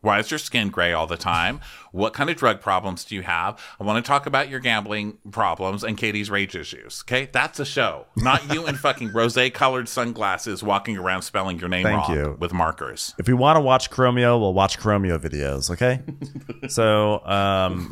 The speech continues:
Speaker 1: What is that? I, I just laugh 'cause it sounds funny. What's Chromeo?
Speaker 2: <laughs> They're just a, they're like a duo, uh, like a D J duo or music duo.
Speaker 1: Oh, okay.
Speaker 2: Look 'em, you'll see.
Speaker 1: Okay.
Speaker 2: You'll see.
Speaker 1: Okay, I will.
Speaker 2: Um, so Charlie, uh, has a big question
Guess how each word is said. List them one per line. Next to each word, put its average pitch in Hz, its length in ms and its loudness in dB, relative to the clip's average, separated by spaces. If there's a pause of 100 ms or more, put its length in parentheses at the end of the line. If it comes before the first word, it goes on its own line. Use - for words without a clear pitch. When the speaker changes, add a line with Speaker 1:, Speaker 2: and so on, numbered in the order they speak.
Speaker 1:
What 113 140 -2
is 120 220 0
that? 85 220 4
I, 101 300 0
I 95 40 2
just 107 240 -6
laugh 87 200 2
'cause 85 200 -8
it 82 80 -10
sounds 85 340 -6
funny. 78 260 -2
What's 95 220 0
Chromeo? 95 680 -4
Speaker 2:
<laughs> - 40 -20
They're 127 80 -2
just 160 220 -2
a, 139 160 -2 (300)
they're 120 100 2
like 123 180 0
a 110 60 0
duo, 85 560 0
uh, 78 200 -2 (220)
like 90 180 -6
a 82 120 -4
D 98 220 -6
J 78 200 -4
duo 78 320 -4
or 78 140 -4
music 85 380 -4
duo. 76 280 -4
Speaker 1:
Oh, 82 260 0
okay. 85 120 0
Speaker 2:
Look 226 140 2
'em, - 120 0
you'll 160 160 0
see. - 160 -2
Speaker 1:
Okay. 73 280 -6
Speaker 2:
You'll 117 160 2
see. 73 400 -6 (180)
Speaker 1:
Okay, 87 300 -4
I 87 60 -2
will. 76 260 -8 (240)
Speaker 2:
Um, 113 420 4
so 139 300 2
Charlie, 135 560 2
uh, 104 220 4
has 95 180 0
a 82 40 -6
big 87 120 -6
question 73 580 -4